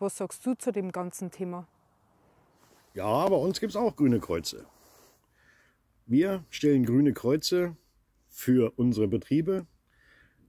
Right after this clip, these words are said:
Speaker 2: die von der Politik drangsaliert werden. Ständig neue Auflagen, ständig niedrige Preise vom Handel, ständig die Bauflut aus der Stadt.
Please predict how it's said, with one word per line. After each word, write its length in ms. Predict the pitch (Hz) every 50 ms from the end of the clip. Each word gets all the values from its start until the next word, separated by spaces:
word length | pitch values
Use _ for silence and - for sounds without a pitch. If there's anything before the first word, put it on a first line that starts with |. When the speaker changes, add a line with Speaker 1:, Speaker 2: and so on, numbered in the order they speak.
| _ _ _ _ -
Speaker 2:
die 80 | 123
von 220 | 120 - 131 120 120
der 100 | 117 104
Politik 480 | - 127 120 113 - - 156 151 143
drangsaliert 580 | - 135 135 139 139 139 131 131 131 127 92 -
werden. 340 | 80 71 67 64 - - - _ _ _ _ _ _ _ _ _ _ _
Ständig 540 | - - - - - 143 160 160 156 147 -
neue 240 | - 135 131 127 117
Auflagen, 680 | 117 151 156 - - 147 135 135 135 139 135 135 131 - _ _ _ _ _ _ _ _ _ _ _ _ _ _ _ _ _ _ _ _
ständig 460 | - - - 143 156 165 156 143 -
niedrige 380 | 143 139 135 139 120 117 120
Preise 380 | - - 107 120 127 131 131 123
vom 200 | - 131 120 98
Handel, 440 | 120 135 165 170 170 175 180 165 - _ _ _ _ _ _ _ _ _ _ _ _ _ _ _ _ _ _ _ _ _ _ _ _
ständig 540 | - - - - - 135 147 151 151 139 -
die 100 | - 117
Bauflut 720 | 90 80 107 120 143 147 - - - 135 131 131 123 -
aus 200 | - 104 107 -
der 120 | - 120 104
Stadt. 480 | - - 131 139 147 - - - -